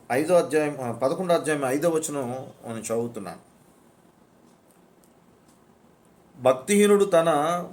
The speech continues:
భక్తి చేత పడిపోవును." పడిపోతాడు. భక్తిహీనత ఉంటే ఖచ్చితంగా పడిపోతాడు, దిగజారిపోతాడు. దావీదు గారు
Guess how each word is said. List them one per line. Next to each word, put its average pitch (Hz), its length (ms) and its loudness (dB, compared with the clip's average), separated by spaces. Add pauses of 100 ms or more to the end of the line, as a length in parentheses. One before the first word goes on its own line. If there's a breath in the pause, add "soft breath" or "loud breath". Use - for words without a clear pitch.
(120)
భక్తి 120 360 -2
చేత 160 680 0 (1040)
పడిపోవును." 127 880 0
పడిపోతాడు. 151 420 -6 (640)
భక్తిహీనత 156 640 -4
ఉంటే 185 340 -6
ఖచ్చితంగా 160 460 -6
పడిపోతాడు, 117 460 -10
దిగజారిపోతాడు. 120 760 -4 (2500)
దావీదు 151 320 0
గారు 156 520 0